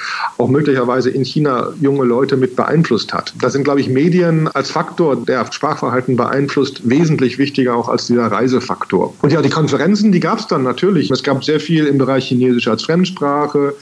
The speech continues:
Dialektologie, Sprachvergleich. Da gab es relativ viel wissenschaftlichen Austausch, wobei dann die Aufgabe der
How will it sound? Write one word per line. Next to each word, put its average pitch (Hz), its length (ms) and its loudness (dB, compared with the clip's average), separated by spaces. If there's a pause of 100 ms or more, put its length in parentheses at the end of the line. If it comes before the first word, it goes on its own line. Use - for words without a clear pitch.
Dialektologie, 135 1200 2
Sprachvergleich. 131 1120 -2
Da 127 100 2
gab 123 240 -2
es - 360 -4 (360)
relativ 147 720 0 (160)
viel 147 380 4
wissenschaftlichen 147 760 0
Austausch, 123 600 0
wobei 123 300 2
dann 123 280 0
die 120 120 2
Aufgabe 123 500 0
der 117 340 0